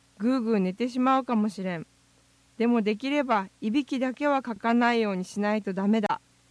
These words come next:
と思って、ドキドキしながらコンサート会場に行きました。会場は満席とは言えませんが、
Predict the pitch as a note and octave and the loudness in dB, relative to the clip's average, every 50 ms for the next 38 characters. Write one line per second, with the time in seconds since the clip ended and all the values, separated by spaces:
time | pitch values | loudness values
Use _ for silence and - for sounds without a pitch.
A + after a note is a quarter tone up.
0 | _ - G3 F#3+ F#3+ F#3+ G3 G3+ - _ _ - G3+ G3+ A#3+ - _ _ _ _ | _ -4 -2 0 0 0 0 -2 -4 _ _ -8 -6 -6 -6 -8 _ _ _ _
1 | _ _ _ - B3+ D4 - D#4 D4+ B3+ C4 B3+ - - - - F#3+ G3 F#3+ F#3+ | _ _ _ -2 -2 -2 0 -2 -2 0 -2 -2 -4 -8 -8 -4 -2 -2 -2 -2
2 | F3 E3 E3 D#3 - - G#3+ G3+ G#3+ - A#3 G3+ G3+ - G#3 G3 - A3 G#3+ G#3+ | -2 -4 -4 -6 -4 -2 0 0 0 0 -2 -4 -4 -4 -8 -8 -6 -4 -4 -4
3 | F#3+ F3+ F3+ F3+ G#3+ A#3 A3+ G#3+ - F#3 F#3 F3+ F#3 - - - D#3+ D#3 - _ | -4 -4 -4 -2 -2 -4 -4 -4 -6 -6 -6 -6 -6 -10 -14 -16 -16 -16 -16 _
4 | _ _ _ _ _ _ _ _ _ _ _ _ _ _ _ _ _ _ _ _ | _ _ _ _ _ _ _ _ _ _ _ _ _ _ _ _ _ _ _ _
5 | _ _ _ _ _ _ _ _ _ _ _ _ _ _ _ _ _ _ _ _ | _ _ _ _ _ _ _ _ _ _ _ _ _ _ _ _ _ _ _ _
6 | - A3+ A#3 B3+ A#3+ A3 A#3+ B3 B3 B3 B3 B3 B3+ B3+ B3+ B3 _ _ _ _ | -4 -2 0 0 0 0 0 0 0 0 0 -2 -2 -2 -4 -6 _ _ _ _
7 | _ _ _ - G3+ A3 B3 C4+ C4 - D4 C#4 - - - D#4 D4+ D4 C4 A#3 | _ _ _ -4 0 0 2 2 0 -2 -4 -8 -8 -8 -4 -2 0 0 0 0
8 | A3 A3 A3 G#3+ G#3+ A3+ A3+ - A3 A3 G#3+ G3 F3 E3+ D#3 D#3 | 0 0 0 0 -2 -2 -4 -6 -6 -4 -4 -4 -4 -6 -8 -10